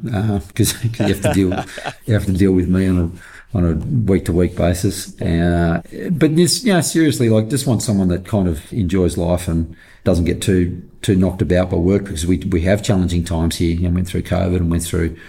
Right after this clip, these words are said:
been through a few incredibly wet years, which is probably, you know, we're talking about going to drought now,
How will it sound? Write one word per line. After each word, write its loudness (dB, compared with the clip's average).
been 0
through -2
a -6
few -2
incredibly 2
wet 0
years, 0
which -4
is -4
probably, 2
you -2
know, 0
we're -2
talking -2
about -4
going 0
to -2
drought -2
now, -2